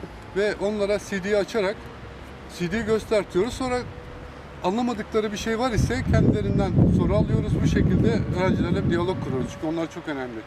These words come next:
Geldi mesela bir tanesi, bir bayan işte seksen küsur yaşında,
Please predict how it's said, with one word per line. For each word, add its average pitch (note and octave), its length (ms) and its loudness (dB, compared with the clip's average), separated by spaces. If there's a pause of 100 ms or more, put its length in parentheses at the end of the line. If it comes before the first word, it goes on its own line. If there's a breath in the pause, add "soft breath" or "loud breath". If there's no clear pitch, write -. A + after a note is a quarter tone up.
(200)
Geldi E3 240 0
mesela E3 340 -2
bir E3 60 -4
tanesi, E3 580 -2 (480)
bir D#3+ 120 -2 (440)
bayan D3 240 0
işte C3+ 240 -8
seksen D3 400 -6
küsur C#3 320 -6
yaşında, B2+ 340 -4